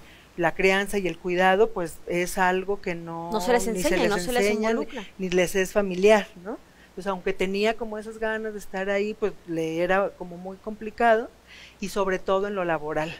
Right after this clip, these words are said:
Speaker 1: ¿no? Que no tiene, eh, en México aún todavía no están, este, como permitidas, ¿no? En las leyes, estos, eh, permisos por paternidad,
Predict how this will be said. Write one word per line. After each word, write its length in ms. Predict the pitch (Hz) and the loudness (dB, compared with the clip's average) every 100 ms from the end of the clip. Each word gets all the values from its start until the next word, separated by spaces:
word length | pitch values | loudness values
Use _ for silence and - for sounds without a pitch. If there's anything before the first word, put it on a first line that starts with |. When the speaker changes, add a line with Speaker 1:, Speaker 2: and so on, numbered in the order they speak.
| - - | -18 -20
Speaker 1:
¿no? 220 | 170 185 240 | -12 -10 -6
Que 160 | 180 | -6
no 260 | 170 175 180 | -6 -8 -8
tiene, 420 | - 202 190 196 202 | -2 -2 0 -4 -4
eh, 380 | - 170 160 156 - - - - - | -4 -4 -4 -6 -10 -20 -20 -18 -10
en 280 | 175 170 175 | -10 -8 -2
México 440 | 202 202 226 226 | 0 0 -2 2
aún 300 | 202 196 214 | 2 2 -2
todavía 540 | 214 196 180 180 185 175 | 0 4 4 2 -4 -6
no 120 | 175 | -8
están, 580 | 170 - 180 170 175 180 | -8 -2 0 0 -6 -10
este, 600 | 175 165 - - 160 156 | -10 -8 -10 -8 -8 -8
como 320 | - 156 151 147 | -10 -12 -12 -10
permitidas, 540 | 160 160 156 202 190 175 | -10 -10 -8 -4 -4 -4
¿no? 120 | 170 | -8
En 100 | 226 | -8
las 120 | 196 | -6
leyes, 540 | 170 170 185 190 247 - - - - | -4 -4 -2 -2 -4 -6 -14 -20 -6
estos, 720 | 196 185 180 - 190 196 208 - | -2 -2 -2 -2 0 0 -4 -8
eh, 140 | 180 - | -8 -4
permisos 520 | 175 175 185 190 185 | -4 -4 -8 -8 -10
por 200 | - 170 | -8 -8
paternidad, 840 | - 160 160 160 160 170 180 233 | -8 -8 -10 -8 -4 0 2 2